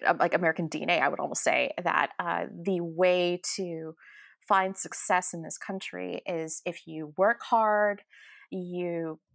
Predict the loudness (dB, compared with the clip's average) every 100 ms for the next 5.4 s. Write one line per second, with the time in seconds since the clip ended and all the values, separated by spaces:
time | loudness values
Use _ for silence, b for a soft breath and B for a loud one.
0 | _ -6 0 4 4 4 2 0 2 2
1 | 0 -4 -6 -4 -6 -4 -2 -2 -4 -2
2 | 0 2 0 -4 -6 -4 0 0 2 0
3 | 2 4 6 6 2 0 -8 _ _ _
4 | -14 -2 2 4 2 2 -2 -2 -6 -6
5 | -8 -10 -16